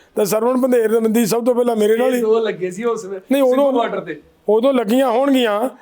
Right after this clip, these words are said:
Speaker 1: ਅੱਜ ਤੁਹਾਡੇ ਸਾਹਮਣੇ ਸਭ ਤੋਂ ਪਹਿਲਾਂ ਸਰਵਣ ਪੰਧੇਰ ਦੀ ਤੇ ਸਾਡੀ ਸਾਂਝ ਹੀ ਹੋਈ ਆ ਨਾ।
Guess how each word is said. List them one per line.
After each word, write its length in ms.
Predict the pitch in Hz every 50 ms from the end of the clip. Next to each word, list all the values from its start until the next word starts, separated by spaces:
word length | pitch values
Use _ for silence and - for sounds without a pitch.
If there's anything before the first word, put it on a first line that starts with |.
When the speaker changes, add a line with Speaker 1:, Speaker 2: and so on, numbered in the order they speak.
| - - - _ - 220
Speaker 1:
ਅੱਜ 120 | 233 269
ਤੁਹਾਡੇ 380 | 285 285 294 262 233 214 240 240
ਸਾਹਮਣੇ 320 | 196 233 247 269 277 262
ਸਭ 200 | 208 220 247 233
ਤੋਂ 120 | 233 277 247
ਪਹਿਲਾਂ 240 | 262 262 269 262
ਸਰਵਣ 320 | 240 233 226 226 247 254 254
ਪੰਧੇਰ 320 | 254 262 247 247 226 214
ਦੀ 120 | 208 240 240
ਤੇ 280 | 233 254 240 220 - - - - _ _ _
ਸਾਡੀ 280 | - - 208 208 254
ਸਾਂਝ 260 | 226 208 240 269 277 294
ਹੀ 40 |
ਹੋਈ 200 | 285 262 220 202
ਆ 80 | 208 202
ਨਾ। 140 | 202 220